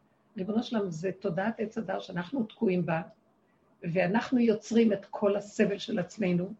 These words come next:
ואנחנו לא יכולים לצאת מזה, גדול עליי,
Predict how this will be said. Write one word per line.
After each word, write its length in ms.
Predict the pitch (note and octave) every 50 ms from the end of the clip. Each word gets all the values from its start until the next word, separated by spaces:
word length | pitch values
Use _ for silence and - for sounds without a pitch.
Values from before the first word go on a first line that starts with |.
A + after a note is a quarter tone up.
| _ _ -
ואנחנו 340 | F3 G3 F3+ A3 G#3+ - A3+
לא 60 | A3
יכולים 240 | A3 - - A3+ G#3+
לצאת 220 | - G#3+ G3+ -
מזה, 320 | G3 F3+ F3 F#3 F#3 F#3+ G#3 A3 - - - - - - - A3
גדול 360 | A3+ A#3 A3 A3 G#3+ G3+ G3
עליי, 300 | F3+ F#3 F3+ F#3 F#3+